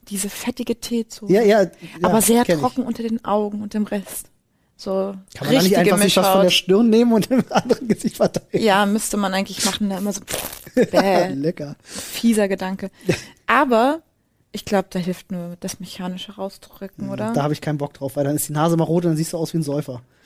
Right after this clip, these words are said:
Speaker 1: Dann
Speaker 2: Find
Speaker 1: musst
Speaker 2: ich
Speaker 1: du es halt abends machen, wenn du ins Bett gehst.
Speaker 2: Ja, das wär vielleicht eine Idee, aber das kostet ja Zeit und die hab ich nicht, das ist das Problem.
Speaker 1: Dann gewöhnst dir an.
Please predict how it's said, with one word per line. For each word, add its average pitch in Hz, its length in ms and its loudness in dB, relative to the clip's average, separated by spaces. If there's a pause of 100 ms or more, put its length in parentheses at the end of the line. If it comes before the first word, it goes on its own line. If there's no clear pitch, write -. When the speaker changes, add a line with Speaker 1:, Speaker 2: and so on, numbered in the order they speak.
(360)
Speaker 1:
Dann 190 100 -6
Speaker 2:
Find 190 100 0
Speaker 1:
musst - 100 0
Speaker 2:
ich - 40 -4
Speaker 1:
du 240 60 0
es 226 120 -2
halt 220 180 0
abends 220 320 0
machen, 196 260 -10
wenn 196 100 -6
du 196 40 -6
ins 190 140 -10
Bett - 220 -18
gehst. - 440 -14
Speaker 2:
Ja, 156 220 2
das 160 160 -2
wär 160 80 -2
vielleicht 160 260 -2
eine 156 100 -2
Idee, 156 140 2
aber 156 140 4
das 175 100 0
kostet 254 300 2
ja 208 80 4
Zeit 175 280 2
und 156 60 0
die 151 100 0
hab 160 120 0
ich 131 100 -4
nicht, 120 240 -12
das 135 120 -14
ist 120 40 -8
das 131 100 -8
Problem. 127 460 -10 (120)
Speaker 1:
Dann 226 280 2
gewöhnst 226 380 -2
dir 233 100 -2
an. 269 140 0